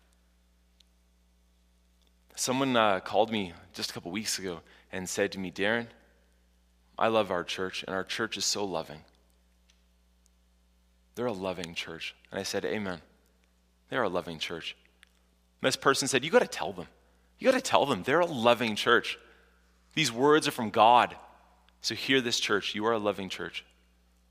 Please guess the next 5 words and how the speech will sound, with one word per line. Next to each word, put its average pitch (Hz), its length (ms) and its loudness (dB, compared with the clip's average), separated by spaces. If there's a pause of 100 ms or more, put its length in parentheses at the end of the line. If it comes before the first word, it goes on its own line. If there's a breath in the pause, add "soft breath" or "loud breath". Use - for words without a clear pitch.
(1500)
You 107 140 -6
are 98 80 4
a 107 40 2
loving 104 440 0
group. 95 260 -6